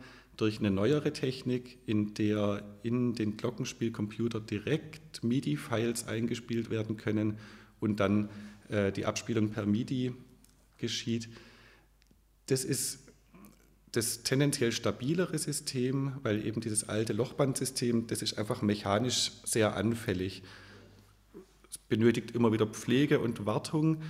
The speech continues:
Wir nutzen's trotzdem. Also einfach zum einen, um eben auch diese Arrangements zu erhalten und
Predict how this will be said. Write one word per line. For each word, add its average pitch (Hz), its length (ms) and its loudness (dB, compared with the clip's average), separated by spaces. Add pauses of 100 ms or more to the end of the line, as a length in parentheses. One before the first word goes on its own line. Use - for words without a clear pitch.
(440)
Wir 117 140 2
nutzen's 131 560 2
trotzdem. 98 1000 0
Also 104 260 -2 (160)
einfach 113 340 0 (680)
zum 107 140 2
einen, 117 300 4
um 120 220 6
eben 107 220 2
auch 107 180 -2
diese 104 440 0
Arrangements 107 640 0
zu - 120 -2
erhalten 127 720 0
und 113 320 -2